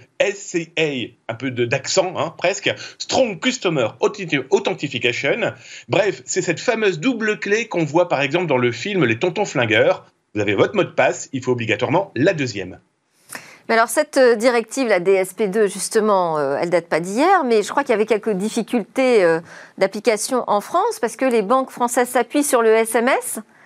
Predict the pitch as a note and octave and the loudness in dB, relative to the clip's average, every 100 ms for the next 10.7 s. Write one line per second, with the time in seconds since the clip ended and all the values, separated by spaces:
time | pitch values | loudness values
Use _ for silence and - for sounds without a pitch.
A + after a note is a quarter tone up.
0 | _ - G#3+ A#3 D4 C#4+ D4 D4 C#4 C4 | _ -8 -4 0 0 0 -2 0 2 2
1 | B3+ C#4+ F4 D#4+ B3+ A#3 A#3 B3+ A#3 C4 | 2 2 2 2 2 2 0 -2 -2 0
2 | B3+ D4+ - A3+ - G#3 G3 F3+ G#3 - | 0 0 -2 -2 -2 -2 -4 -8 -4 0
3 | G4+ - _ - _ _ _ _ C#3+ D3+ | -2 -4 _ -20 _ _ _ _ 0 0
4 | D#3 D#3+ E3+ E3 C#3 C#3 D3 G3+ F3 C#3+ | 0 0 0 2 0 0 -2 -2 0 2
5 | D3+ F3 E3 C#3 C#3+ D3+ D3 D#3 E3 D#3 | 4 2 2 -2 -4 -2 0 0 0 -2
6 | D#3 E3 D#3 D3 D3 G3 C3 D#3 A3 - | -2 -2 0 0 0 0 2 0 -2 -2
7 | F3+ - D#3+ A2 B2+ D3+ D3+ D#3 F3+ F#3 | -4 -2 -4 -2 -2 -2 -2 0 0 0
8 | - D3 B2 D#3 C3+ F#3+ E3 G#3 C#3 - | -4 -6 -4 -4 -2 -4 0 2 2 2
9 | E3 C3+ C#3 C4 - C3 B2 C3 C3+ F#3+ | 0 0 -2 -4 -4 -4 -2 0 0 0
10 | F3+ C3+ C#3 D3+ B2 C3+ C#3 | 0 0 0 -2 -2 -2 -2